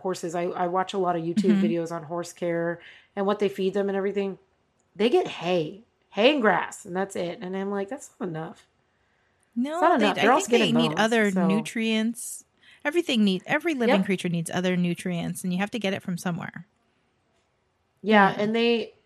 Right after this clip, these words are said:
Speaker 1: and they are definitely, like, a lot skinnier than they should be. And, like, even Churro, Churro before he left, he was very filled out, very chunky.
Speaker 2: Mm-hmm.
Speaker 1: Now I look at him, he's like, he's like a pale gray color. He has no rich color in his coat.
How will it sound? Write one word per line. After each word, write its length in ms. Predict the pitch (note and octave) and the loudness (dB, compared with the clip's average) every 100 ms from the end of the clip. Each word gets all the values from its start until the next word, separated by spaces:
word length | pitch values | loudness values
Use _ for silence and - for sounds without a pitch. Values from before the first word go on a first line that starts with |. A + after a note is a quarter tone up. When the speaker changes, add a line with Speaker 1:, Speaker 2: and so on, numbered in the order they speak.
| _ | _
Speaker 1:
and 120 | A3 B3+ | -4 2
they 80 | |
are 80 | D#4 | 4
definitely, 340 | D#4 E4+ F4+ E4 | 6 4 4 4
like, 300 | C4 G3 - - | 4 4 -2 -2
a 60 | G#3 | 4
lot 240 | G3 G#3 | 4 4
skinnier 420 | - G3 F#3+ F3+ | -2 -2 0 -2
than 120 | F3 E3+ | -2 -4
they 100 | E3+ | -6
should 260 | - E3+ | -6 -6
be. 200 | F3+ F3 | -2 -2
And, 120 | E3 | -2
like, 160 | F3+ F#3 | -4 -6
even 240 | C#4 F#4 | -2 -2
Churro, 600 | C4 - G#3+ G3+ F3 E3+ - - _ _ _ | -2 2 6 6 6 4 -2 -20 _ _ _
Churro 280 | - D4 C#4+ | 6 8 8
before 260 | - C4 | 6 6
he 60 | A#3+ | 6
left, 240 | G#3+ G#3 | 6 2
he 40 | G3 | 0
was 140 | F3 | -6
very 240 | F#3 G3 | 0 0
filled 300 | G3+ A3 G3+ | 0 0 2
out, 340 | F#3 F3+ F3 F3+ | 2 2 0 -2
very 220 | F#3 F3+ | -2 -2
chunky. 720 | - F#3 E3+ F3+ E3+ E3+ E3 _ _ _ - | -2 -4 -4 -6 -4 -4 -8 _ _ _ 0
Speaker 2:
Mm-hmm. 160 | G#3 | 2
Speaker 1:
Now 360 | G3+ A3 G#3+ G#3+ | 6 8 8 8
I 120 | G#3+ | 6
look 200 | G3 G3+ | 4 2
at 80 | G#3 | 2
him, 160 | F#3 F#3 | 2 0
he's 160 | F3 | -4
like, 320 | F3 F3+ - _ | -8 -8 -14 _
he's 240 | - G3+ F3+ | -8 -6 -4
like 140 | E3+ | -6
a 20 | E3+ | -8
pale 360 | - G3 F#3+ | -10 -2 -2
gray 480 | E3 G#3+ C4+ C#4 C4+ | -2 0 2 4 4
color. 640 | C4 C4+ B3+ B3+ B3 A#3+ | 2 2 4 4 4 2
He 80 | A#3 | 2
has 160 | G3 E3 | -2 -4
no 140 | F3+ | -4
rich 280 | F3+ E3+ - | -4 -4 -8
color 400 | - - A#3 A3 | -6 -2 2 2
in 80 | G#3 | 0
his 100 | G3+ | -4
coat. 380 | - G3+ G3 | -2 0 0